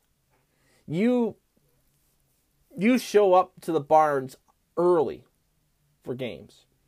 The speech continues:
Now, a lot of you, you know, some of you are fair weather fans. I can understand that. There are also a bunch of you that are one-nighters. I can understand that as well.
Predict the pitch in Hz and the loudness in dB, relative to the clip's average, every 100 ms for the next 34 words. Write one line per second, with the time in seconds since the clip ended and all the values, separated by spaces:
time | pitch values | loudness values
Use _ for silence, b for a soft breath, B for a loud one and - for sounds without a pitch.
0 | b b b b b - 196 185 202 220 | b b b b b 0 2 4 4 4
1 | 226 208 208 208 208 - 202 190 185 190 | 2 -2 -2 -2 -4 -4 -2 0 0 -2
2 | 202 _ _ - 196 202 196 196 180 - | -8 _ _ -4 0 0 0 0 0 0
3 | 190 180 175 180 175 185 - - - _ | -2 0 -2 -4 -8 -8 -12 -18 -20 _
4 | _ _ _ _ _ 139 156 180 185 180 | _ _ _ _ _ -10 -4 -2 -2 -6
5 | 170 170 165 156 160 185 _ _ _ _ | -8 -10 -8 -6 -6 -6 _ _ _ _
6 | b b b b b - 151 160 156 170 | b b b b b -2 2 2 2 0
7 | 165 139 160 190 196 185 190 185 185 180 | 0 0 0 -2 -6 -2 0 2 2 0
8 | 185 - 120 170 165 160 180 185 190 185 | -2 -8 -6 -6 -4 -6 -4 -2 -2 -4
9 | _ _ - 143 143 156 165 - 151 156 | _ _ -10 -6 -6 -6 -10 -12 -12 -10
10 | 151 156 156 139 160 - | -4 -2 -2 -6 -10 -10